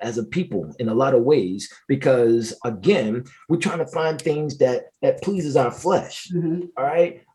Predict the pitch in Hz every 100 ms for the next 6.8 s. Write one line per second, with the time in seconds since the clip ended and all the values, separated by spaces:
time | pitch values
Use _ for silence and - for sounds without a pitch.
0 | - 175 175 156 - 160 165 160 160 175
1 | 208 170 156 - 208 214 - 175 156 135
2 | 139 208 160 143 143 170 208 240 208 185
3 | 170 147 131 117 165 160 95 98 104 -
4 | - 156 156 135 135 - 127 147 139 104
5 | 87 76 - - 117 147 165 247 262 -
6 | - _ _ - 135 143 165 175